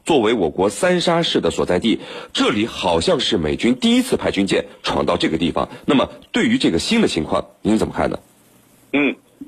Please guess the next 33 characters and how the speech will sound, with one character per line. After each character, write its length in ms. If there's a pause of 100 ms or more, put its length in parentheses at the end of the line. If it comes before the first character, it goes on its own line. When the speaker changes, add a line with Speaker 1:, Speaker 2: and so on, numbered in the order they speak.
(200)
Speaker 2:
刚 140
才 140
袁 180
老 160
师 180
介 220
绍 140
了， 120 (360)
美 280
国 160
海 260
军 140
的 120
这 200
个 100
做 220
法 280
完 200
全 140
是 140
挑 180
衅。 240 (400)
美 260
国 160
海 240
军 160
的 200
“希 140
金 160
斯” 380
和 340 (520)
“安 260
蒂 280